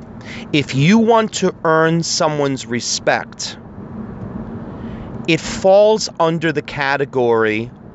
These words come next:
of treat others as you would like to be treated. It's really not that hard. The problem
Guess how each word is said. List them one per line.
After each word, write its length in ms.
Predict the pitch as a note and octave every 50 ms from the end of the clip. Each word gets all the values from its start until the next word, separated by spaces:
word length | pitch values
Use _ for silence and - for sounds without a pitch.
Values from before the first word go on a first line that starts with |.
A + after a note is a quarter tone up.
| -
of 600 | B2 A#2+ A2+ A2 A2 A2 G#2+ G#2+ G#2 - - - - - - - - - - - - - - - - - - - - - - - - - -
treat 540 | - - - - - E3 E3+ G3 G#3+ G#3 - - -
others 720 | D3 C#3+ C3+ A#2+ A#2+ A#2+ A2+ A2 A2 G#2+ G#2+ - - - - - - - -
as 320 | - B2 A#2+ A#2+ A2+ G2 G2
you 720 | A2 G#2+ G#2+ A2+ C#3 F3 F#3 E3+ C#3 B2 A2+ A2 A#2+ C3 - A#2
would 280 | B2 A#2+ C#3 B2+ G#2
like 340 | A#2 G#2+ G#2+ A2+ A#2 A#2+ - -
to 160 | - - D#3 A#2
be 200 | G2 A2+ A2 A2
treated. 560 | - - C3 F3 F#3+ G3+ E3 C#3+ - - - - - - - - - - - - - - - - - - - - - - - - - - - - - - - - - - - - - - - A3+ A3+ - -
It's 220 | F3+ D#3+ - -
really 400 | C#3 C3+ G#3+ D4 D#4 C4 G3+ D#3
not 440 | C3+ B2+ C3 C#3+ C#3+ D3 C#3 - A2
that 200 | B2+ A#2 A2 G#2+
hard. 540 | - - D3+ F3+ E3+ B2+ G2 D#2 C#2+ - - - - - - - - - - - - - - - - - - - - - - - - - -
The 80 | E3+
problem 760 | - - - - - A#3 A#3 C#4 D#4 D#4 C4 A#3+ A3+ G3 E3+